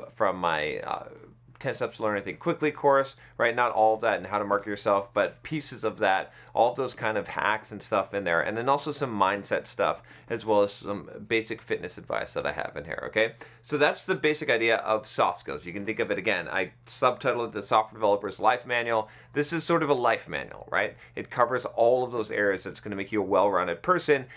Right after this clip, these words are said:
and it's gonna help you to develop all of what I call the soft skills. Now, the problem with that book is that it doesn't go completely into a software developer's career, right? This book has one section on career in here,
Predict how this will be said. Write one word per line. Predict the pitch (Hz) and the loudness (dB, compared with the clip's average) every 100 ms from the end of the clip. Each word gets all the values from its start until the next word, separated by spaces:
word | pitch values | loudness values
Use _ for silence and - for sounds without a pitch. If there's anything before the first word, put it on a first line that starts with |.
| - - | -12 -4
and | 139 | -4
it's | |
gonna | - 120 | -2 0
help | 120 120 | 2 2
you | 123 | 0
to | 104 | -2
develop | 98 101 98 101 | 0 2 4 2
all | - 95 104 | 2 4 4
of | 104 95 | 0 0
what | 104 | 2
I | 90 | 2
call | 92 85 | 0 -4
the | 87 | -2
soft | - 101 92 | 2 2 0
skills. | - 78 - - - - | -6 -10 -12 -20 -20 -4
Now, | - - - - - - - | 0 0 -2 -4 -6 -10 -6
the | 151 | -6
problem | - 160 208 208 185 | 0 4 6 4 -2
with | 170 | 2
that | 156 135 - | 4 4 4
book | 208 139 123 - - | 4 4 2 -8 -6
is | 147 | -2
that | 151 135 | 2 2
it | 131 | 2
doesn't | 151 143 170 | 2 2 0
go | 165 147 139 - _ | 4 6 4 0 _
completely | - 113 143 143 135 | -10 -8 -2 -2 -2
into | 131 123 | -4 -2
a | |
software | - 110 117 | 4 4 2
developer's | 113 101 98 98 | -2 0 -2 -6
career, | - 156 143 165 | 0 2 2 2
right? | 202 165 | -2 -2
This | 165 165 | -6 -2
book | 175 165 | 0 2
has | 156 139 | 2 0
one | 123 131 156 175 | 0 2 2 2
section | - 175 - 135 110 101 - - _ _ _ _ - - | 2 2 0 -2 -2 -4 -16 -20 _ _ _ _ -8 0
on | 110 | 0
career | 113 - 180 220 135 110 - _ _ - | 0 0 4 4 4 2 -4 _ _ -6
in | 131 | -2
here, | 120 113 107 | 2 0 -2